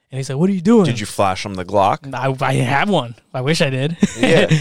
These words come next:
Speaker 1: He's like, "What are you doing on the phone?" I was like, "I'm talking to my dad," but I was on the phone with the cops. And then he was like, "Nah," it's, he started arguing with this girl, and then they just left.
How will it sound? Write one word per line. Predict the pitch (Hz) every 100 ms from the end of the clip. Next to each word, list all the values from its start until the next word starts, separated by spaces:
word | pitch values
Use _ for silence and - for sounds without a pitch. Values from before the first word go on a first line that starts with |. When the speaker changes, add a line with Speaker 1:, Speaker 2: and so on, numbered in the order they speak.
| 160 -
Speaker 1:
He's | 170
like, | 170
"What | 214
are | 214
you |
doing | 185 214 208
on |
the | 180
phone?" | 190 233 185
I |
was | 160
like, | 175
"I'm | 185
talking | 180 185
to | 175
my | 165
dad," | 151 185 151
but | 131
I |
was | 135
on | 143
the | 131
phone | - 131
with | 123
the |
cops. | 120 139 143 - - _ - _ _
And | 131 127
then | 127 127 123 117 117
he | 143 135
was | 131
like, | 127 139
"Nah," | 156 143
it's, | 139 - -
he | 147 131
started | - 151
arguing | 139 143 143
with | 131
this | 127
girl, | 139 143 139
and | 131
then | 127
they | 127
just | 123 120
left. | 127 123 -